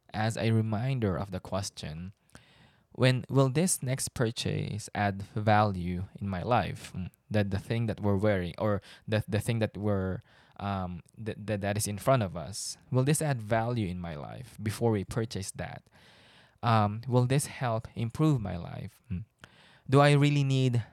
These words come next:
ten plates in, in my house or different set of cups? When, when was the last time we have ever used them? I'm not saying that we should get rid of all, uh, of all of our stuff.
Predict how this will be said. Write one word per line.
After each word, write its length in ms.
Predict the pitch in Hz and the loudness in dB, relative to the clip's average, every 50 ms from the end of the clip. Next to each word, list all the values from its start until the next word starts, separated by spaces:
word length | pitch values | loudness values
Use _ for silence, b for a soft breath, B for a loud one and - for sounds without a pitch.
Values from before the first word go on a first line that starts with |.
| - - | -14 -2
ten 200 | - 127 113 107 | 2 2 2 2
plates 420 | - - 92 107 131 180 - - | 0 -2 -4 -4 -4 -4 -6 -8
in, 340 | - - 120 117 113 110 104 - - | -4 -2 0 0 0 -2 -2 -4 -2
in 220 | 101 107 101 101 | 0 0 2 2
my 120 | 101 98 98 | 2 2 0
house 460 | 95 - - 110 - - 185 - - | 0 -4 -4 -4 -2 -2 -4 -6 -4
or 400 | - - 104 101 95 87 85 82 | -2 0 2 2 2 2 0 -2
different 600 | 92 92 101 104 - 95 98 98 95 85 - - | -2 -2 -4 -4 -4 -6 -6 -6 -8 -10 -12 -12
set 200 | - - 110 104 | -8 -6 -4 -4
of 140 | 101 92 - | -4 -4 -6
cups? 460 | - - 127 143 - _ - - - - B B B B B B B B B B B B B B B B | -6 -4 -4 -4 -4 _ -10 -10 -10 -12 B B B B B B B B B B B B B B B B
When, 400 | - 120 131 131 131 131 127 - - | 2 4 4 4 4 2 -2 -2 4
when 160 | - 160 180 | 4 6 6
was 120 | 170 156 | 6 6
the 100 | 131 120 | 6 4
last 360 | 117 120 120 147 147 - - - | 4 2 2 0 -2 -4 -4 -4
time 540 | - 107 98 98 98 98 98 104 104 110 123 139 156 - | -2 -2 0 0 0 -2 -2 -4 -4 -6 -6 -8 -6 -4
we 320 | 120 120 117 117 117 110 | -2 -2 0 0 0 0
have 220 | 110 110 120 107 | 0 -2 -2 0
ever 180 | 113 110 110 113 | 0 0 0 0
used 340 | 110 113 151 226 254 - - | 0 0 0 -2 -2 -4 -6
them? 360 | 92 87 73 - - 98 98 - _ _ _ B B B B B B B B B B B B | -6 -6 -6 -8 -10 -12 -14 -18 _ _ _ B B B B B B B B B B B B
I'm 120 | - 143 | 0 2
not 160 | 160 190 190 | 2 2 2
saying 500 | - - - 139 131 123 120 117 123 123 - - - - | 2 2 2 2 2 2 0 0 -2 -4 -8 -10 -8 -6
that 540 | 117 107 113 120 110 107 107 107 110 - - | -4 0 2 4 6 6 4 4 2 -2 -2
we 80 | - 127 | 0 0
should 240 | 117 - 120 110 104 | 2 2 0 0 0
get 200 | 104 107 104 - - | 0 0 0 -2 0
rid 240 | 101 110 110 107 | 2 2 4 4
of 380 | 107 98 98 - - - - - _ _ | 4 0 0 -4 -12 -18 -20 -20 _ _
all, 220 | 117 117 - - _ _ - | 0 0 0 -2 _ _ -6
uh, 260 | 95 98 95 92 - - | -4 -4 -2 -4 -4 -4
of 180 | - 107 101 - | -4 -4 -2 0
all 200 | - 113 123 120 | 0 2 2 2
of 120 | 107 - | 0 -2
our 120 | 92 87 92 | -4 -6 -6
stuff. 460 | - - - 120 95 95 - - | -2 2 2 2 2 0 -4 -10